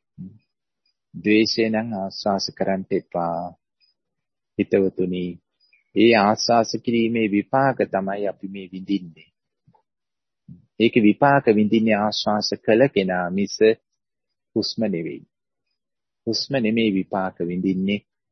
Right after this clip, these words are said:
ඒ ද්වේෂය ආශ්වාස කළ කෙනාට. ඒතර මේ මොහොත හරිම තීරණාත්මකයි. මේ පරිසරයට වඩාත්,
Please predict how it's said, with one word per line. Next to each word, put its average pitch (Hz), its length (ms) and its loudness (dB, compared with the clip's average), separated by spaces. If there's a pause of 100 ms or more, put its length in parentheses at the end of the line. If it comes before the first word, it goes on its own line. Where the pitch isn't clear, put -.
(160)
ඒ 110 300 4
ද්වේෂය 95 540 0
ආශ්වාස 92 640 -6 (140)
කළ 87 240 -2 (520)
කෙනාට. - 360 -10 (2500)
ඒතර 110 160 2
මේ 127 340 4
මොහොත 104 440 -2 (300)
හරිම 104 340 -2
තීරණාත්මකයි. 85 1120 -6 (2500)
මේ 113 140 4
පරිසරයට 87 840 -2 (1000)
වඩාත්, 101 680 2